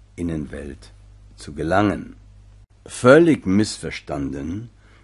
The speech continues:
wurde natürlich die buddhistische Lehre in dem Sinne, dass man dem armen Buddha unterstellte, dass er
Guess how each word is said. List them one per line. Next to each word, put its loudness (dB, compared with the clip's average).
wurde -2
natürlich -4
die -14
buddhistische -10
Lehre -4
in 0
dem 2
Sinne, -4
dass -6
man -4
dem -6
armen -2
Buddha -6
unterstellte, -10
dass -4
er 0